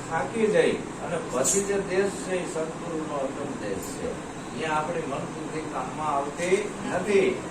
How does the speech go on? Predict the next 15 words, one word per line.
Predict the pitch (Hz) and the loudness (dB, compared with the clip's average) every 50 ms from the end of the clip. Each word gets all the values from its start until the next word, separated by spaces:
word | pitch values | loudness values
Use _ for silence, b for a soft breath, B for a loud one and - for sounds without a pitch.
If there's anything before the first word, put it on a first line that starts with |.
| - - - | -8 -6 -2
મન | 131 160 185 220 254 254 220 | 2 4 6 6 6 6 4
બુદ્ધિ | 226 226 226 - 233 233 226 | 4 4 4 4 4 4 6
વાકો | 220 214 214 208 214 220 220 214 202 | 6 6 6 6 6 4 4 4 6
પાર | - 196 196 202 202 | 6 8 8 8 8
ન | 202 202 202 202 202 196 | 6 2 0 0 0 2
પાવે, | 196 196 202 202 202 202 196 185 - | 4 6 6 6 6 6 2 0 -2
ચિત્ત | - - 202 220 220 - - - | -4 -6 -6 -6 -6 -6 -4 -2
અતિ | 185 175 175 - 208 202 190 | -2 -2 -2 -2 0 0 2
અકળાતું, | 190 185 - 190 180 180 185 185 185 - - 180 175 160 | 2 2 0 0 2 4 4 4 4 2 0 -2 -2 0
ભાઈ | 156 151 160 170 185 185 | 2 2 2 4 4 4
આ | 175 170 | 4 2
તો | - 175 165 156 | 2 0 -2 -2
વિદેહ | 143 147 156 160 180 180 170 | -2 -2 -2 -2 0 0 0
મલકની | 151 143 147 147 147 147 147 151 160 165 185 214 247 247 - - - - - - | 0 -2 0 0 0 0 0 -2 -2 -2 0 0 0 0 -2 -4 -6 -8 -4 -2
વાતું. | 165 - - - - - 165 - 123 - | 0 0 0 0 -2 -2 -2 -2 -2 -2